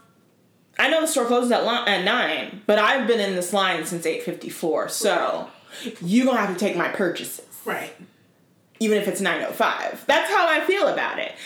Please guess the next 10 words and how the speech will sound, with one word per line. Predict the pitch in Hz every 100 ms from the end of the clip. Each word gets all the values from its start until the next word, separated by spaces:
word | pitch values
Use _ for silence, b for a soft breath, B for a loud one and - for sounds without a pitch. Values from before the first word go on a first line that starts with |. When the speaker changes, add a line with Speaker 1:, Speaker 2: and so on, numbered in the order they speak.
| B
Speaker 1:
If | 220
I'm | 320 392 392
in | 349
line | 320 320
to | 294
vote, | 196 254 240 170 - - - B B B B B
you | 202 285 349 349
close | 320 302 285 285
at | 208 285
eight. | 294 208 -